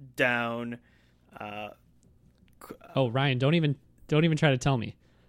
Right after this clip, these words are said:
Speaker 2: I don't, you don't need to tell me that that is gonna shoot your bowcaster straight.
Speaker 1: Yeah.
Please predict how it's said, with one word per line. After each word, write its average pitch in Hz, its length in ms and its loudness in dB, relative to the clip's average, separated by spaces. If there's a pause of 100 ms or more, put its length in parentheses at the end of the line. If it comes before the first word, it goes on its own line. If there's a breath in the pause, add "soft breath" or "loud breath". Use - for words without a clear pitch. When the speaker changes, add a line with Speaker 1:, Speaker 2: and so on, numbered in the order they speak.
(200)
Speaker 2:
I 127 100 -6
don't, 143 260 0 (200)
you 135 200 -4
don't 170 140 4
need 156 120 2
to 139 60 2
tell 131 220 2
me 135 160 2
that 113 160 -2
that 117 220 0 (220)
is 117 380 -4 (240)
gonna 131 160 2
shoot - 280 2
your 131 80 0
bowcaster 113 680 0 (140)
straight. - 400 -4 (180)
Speaker 1:
Yeah. 160 360 6